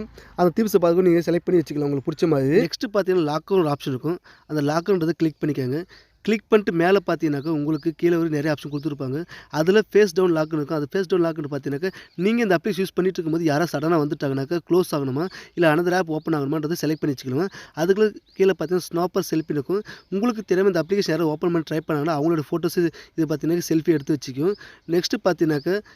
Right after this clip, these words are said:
இதுக்கப்புறம் வரக்கூடியது பார்த்தீங்கன்னாக்கா ஆப் லாக், ப்ரௌசரு, ஃபோட்டோஸு, வீடியோஸு, ஆடியோஸு. இப்போ பார்த்து நம்ம ஆப் லாக் பார்க்கலாம். இப்போ ஆப் லாக் போகிறதுக்கு முன்னாடி பார்த்தீங்கன்னா ஃபஸ்ட்டு நீங்க வந்து உங்களுக்கு பிடிச்ச மாதிரி நீங்க பேட்டர்ன் லாக்கோ, இல்ல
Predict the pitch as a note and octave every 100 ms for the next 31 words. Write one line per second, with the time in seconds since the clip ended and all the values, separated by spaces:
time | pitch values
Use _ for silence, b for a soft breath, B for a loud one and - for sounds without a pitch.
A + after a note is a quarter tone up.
0 | b F3+ G3+ G#3 F#3+ A3 F#3+ F3+ F3+ E3+
1 | D#3+ C#3+ D3 C3+ F#3 G3+ B B D3+ F3+
2 | - E3+ F#3+ - D#3 E3 F3 E3 E3 G#3
3 | _ E3 E3 - F3 D#3 D3 G#3+ F#3 D3+
4 | C#3 C3+ C3 _ _ F3 F3 F#3+ G3 G3
5 | D#3+ F3 F#3+ E3+ C#3+ C3+ C#3+ A3 - B
6 | B _ D#3+ G#3+ A#3+ G#3+ - F#3 F3+ E3
7 | D#3+ F3 D3+ F3 E3+ D#3 G3+ E3 D3+ F3
8 | D3+ G3 F3 E3+ E3 F#3 D#3 D3 C#3+ D3
9 | G3 A3 B _ F3 G3+ G3+ E3+ D3+ E3+
10 | E3+